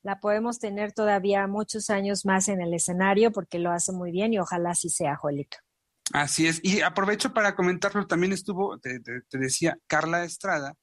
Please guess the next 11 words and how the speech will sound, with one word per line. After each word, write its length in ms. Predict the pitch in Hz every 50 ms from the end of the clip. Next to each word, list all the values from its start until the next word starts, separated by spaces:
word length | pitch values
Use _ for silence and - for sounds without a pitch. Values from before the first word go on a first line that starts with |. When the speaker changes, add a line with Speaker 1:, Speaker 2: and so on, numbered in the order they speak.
| _ _ _ _ _ _ _ _
Speaker 2:
y 80 | _ 190
Speaker 1:
Ajá. 120 | 214 214
Speaker 2:
fíjate 240 | 202 208 269 - -
que, 420 | _ - 190 196 - - - 143 _
pues, 260 | - 170 165 - - _ _ _
una 260 | - 185 208 220 214 -
pregunta 420 | 175 170 165 180 185 - 180 170
constante 560 | - 139 135 131 - - 143 139 139 135 135 135
a 80 | 135
Carla, 540 | _ - 151 143 139 131 123 113 113 113 _ _ _ _ _ _ _ _ _
eh, 640 | - 123 123 123 123 123 123 123 123 127 - -